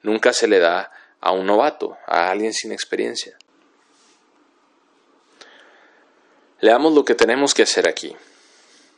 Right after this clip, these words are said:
Estas son las condiciones que tenemos que tener automáticamente en nuestras mentes para que cuando tengamos las Escrituras y las veamos, entendamos lo que Dios dice.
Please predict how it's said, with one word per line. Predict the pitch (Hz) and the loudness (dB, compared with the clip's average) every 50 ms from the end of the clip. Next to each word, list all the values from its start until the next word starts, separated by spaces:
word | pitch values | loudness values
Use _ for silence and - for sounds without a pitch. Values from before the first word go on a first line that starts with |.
| _ _ _ _ _ _ _ _ _ _ _ _ _ _ _ _ _ _ - | _ _ _ _ _ _ _ _ _ _ _ _ _ _ _ _ _ _ -14
Estas | - - - 147 - | -8 -2 0 0 2
son | 156 143 147 | 4 4 4
las | 147 - | 2 2
condiciones | - 139 135 127 127 123 - - 110 107 117 120 - | 2 2 2 0 0 -4 -2 0 0 2 0 0 -2
que | - - - | -2 -2 -2
tenemos | - 92 95 98 107 107 - - | -2 -2 -2 -2 -4 -4 -6 -2
que | - 113 107 101 - - - - - - - - - - - _ _ - | 2 2 2 2 2 -2 -20 -20 -20 -20 -20 -20 -20 -20 -20 _ _ -2
tener | - 107 110 113 110 110 | 0 2 2 4 4 4
automáticamente | 113 117 117 - 107 101 101 98 - 104 - - 95 104 113 117 110 107 | 4 2 2 2 0 0 0 -2 -4 -4 -2 -2 -2 -2 -2 -4 -4 -4
en | 98 | -4
nuestras | 98 92 - - 92 92 - - | -4 -4 -4 -4 -4 -4 -4 -4
mentes | 92 113 117 - 92 85 - | -6 -6 -8 -8 -12 -10 -6
para | - 92 92 95 | -4 -2 -2 0
que | - 98 92 - - | -2 -2 -4 -4 -8
cuando | - - - 113 127 147 160 156 139 - 202 - - - - _ _ _ - _ _ _ _ _ | -2 4 4 4 4 4 2 2 4 4 4 4 2 -6 -14 _ _ _ -20 _ _ _ _ _
tengamos | - 101 92 95 98 101 113 131 135 | -6 -4 0 0 0 2 2 2 2
las | 139 139 139 | 2 2 0
Escrituras | 123 - - 117 110 104 - 95 90 82 82 - - - - _ _ _ _ _ _ _ | -2 -4 0 0 0 0 0 -2 -2 -2 -2 -4 -8 -16 -20 _ _ _ _ _ _ _
y | - | -4
las | 92 95 98 95 90 | 0 2 2 2 4
veamos, | 90 85 92 101 107 107 98 95 92 - - - _ _ _ _ _ _ _ _ _ _ _ _ _ _ _ _ _ _ _ _ _ _ _ - - | 2 2 2 2 0 -2 -4 -6 -6 -6 -10 -12 _ _ _ _ _ _ _ _ _ _ _ _ _ _ _ _ _ _ _ _ _ _ _ -20 -16
entendamos | 104 95 - 104 98 101 101 113 120 113 | -8 -2 -2 0 2 2 2 2 2 2
lo | 110 104 - | 2 2 0
que | 98 90 | 0 0
Dios | 90 92 92 90 92 | 0 0 -2 -4 -6
dice. | 98 101 95 - - - - - | -8 -6 -6 -6 -6 -6 -10 -16